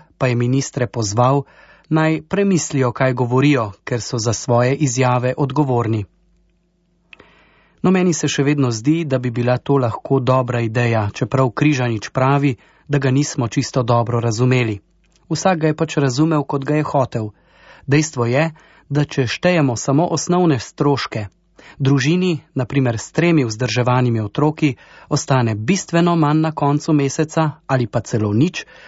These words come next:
kot pa nekomu, ki živi sam ali pa samo s partnerjem. In zato Križaničevo idejo, pa čeprav jo je na koncu relativiziral,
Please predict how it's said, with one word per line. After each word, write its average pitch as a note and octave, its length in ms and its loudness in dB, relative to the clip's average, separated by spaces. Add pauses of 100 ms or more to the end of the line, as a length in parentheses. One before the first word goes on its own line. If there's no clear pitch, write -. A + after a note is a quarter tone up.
(180)
kot - 180 -2
pa G3+ 100 0
nekomu, F3+ 420 0
ki D#3+ 160 0
živi D#3 280 0
sam C#3 400 -2 (120)
ali C#3 180 0
pa C3 120 -2
samo A#2+ 380 0
s - 100 -8
partnerjem. A2 640 -2 (760)
In D3+ 100 4
zato C3 300 -2
Križaničevo C3+ 760 0
idejo, D3 500 2
pa B2+ 80 -4
čeprav B2+ 480 -2
jo A#2+ 100 0
je A2+ 120 0
na A2 120 0
koncu B2+ 400 0
relativiziral, A#2+ 880 0